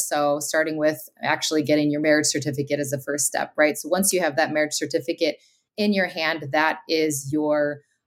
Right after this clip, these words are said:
um, name change, name change document that you'll use throughout the entire process. So that'll be referenced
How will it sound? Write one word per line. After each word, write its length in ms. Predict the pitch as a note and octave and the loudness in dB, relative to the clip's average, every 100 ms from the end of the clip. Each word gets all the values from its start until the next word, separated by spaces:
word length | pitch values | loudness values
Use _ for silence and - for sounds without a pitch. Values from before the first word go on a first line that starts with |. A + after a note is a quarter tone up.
| - | -2
um, 360 | E3 D3+ D3+ D#3 | 0 0 0 0
name 220 | D#3 D3+ | 2 2
change, 300 | D3 C#3+ C#3 | 0 -2 -4
name 300 | F3 F3+ F#3 | 0 2 2
change 360 | - D#3+ D3+ C#3 | 0 0 0 0
document 480 | C3+ C#3+ E3+ E3 D#3 | 0 -2 -4 -4 -2
that 120 | - | 0
you'll 140 | D3+ | 2
use 320 | D3+ D#3 D3+ - | 2 2 0 0
throughout 220 | D3 C#3 | -2 -2
the 80 | C#3+ | -4
entire 320 | C#3+ C#3+ - | -2 -2 -4
process. 640 | - - - - - - - | -2 -2 -2 -4 -4 -2 0
So 120 | D3+ | 2
that'll 240 | D#3 D#3 | 2 0
be 120 | D3+ | 0
referenced 640 | D3 D3 C#3 D3+ D3+ - | 0 -2 0 -2 -2 -4